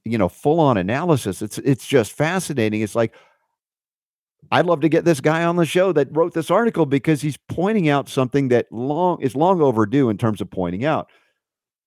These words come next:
Pharmacists cannot now, uh, pretend to be holier than thou by protecting you from old drugs that have a very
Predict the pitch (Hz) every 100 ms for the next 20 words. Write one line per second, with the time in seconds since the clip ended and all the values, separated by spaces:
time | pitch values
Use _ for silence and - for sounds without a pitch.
0 | _ _ _ 143 185 190 185 - - 147
1 | 151 160 147 143 139 135 120 _ _ _
2 | _ _ _ _ _ _ _ _ _ _
3 | - 131 113 101 131 - 156 156 139 131
4 | 120 123 160 165 160 156 135 131 120 120
5 | 110 90 113 120 _ _ _ _ - 117
6 | 139 131 160 143 - 135 127 127 - 117
7 | 110 107 - _ _ _ _ - 147 175
8 | 185 110 113 107 107 117 117 120 110 98
9 | 139 151 151